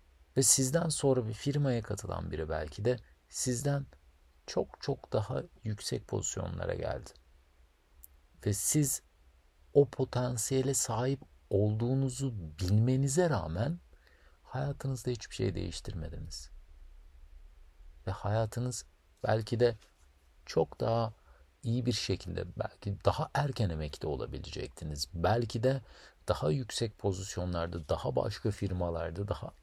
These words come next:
iyi yerlerde olabilecektiniz. Ama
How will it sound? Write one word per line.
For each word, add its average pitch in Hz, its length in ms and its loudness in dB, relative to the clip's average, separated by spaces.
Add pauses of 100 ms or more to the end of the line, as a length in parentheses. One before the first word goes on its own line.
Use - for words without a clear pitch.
iyi 104 340 6 (220)
yerlerde 92 640 2
olabilecektiniz. 78 1080 -2 (1500)
Ama - 300 -8